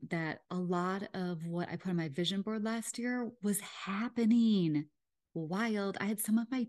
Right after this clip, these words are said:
biggest months in my business.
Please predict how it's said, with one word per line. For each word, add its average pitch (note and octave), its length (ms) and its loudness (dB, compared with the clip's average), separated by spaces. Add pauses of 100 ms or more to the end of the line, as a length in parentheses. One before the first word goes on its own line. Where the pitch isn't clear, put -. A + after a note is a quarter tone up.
biggest G3 640 0 (120)
months F3 600 2 (220)
in F#3 120 4
my F3 160 4
business. D#3+ 800 -4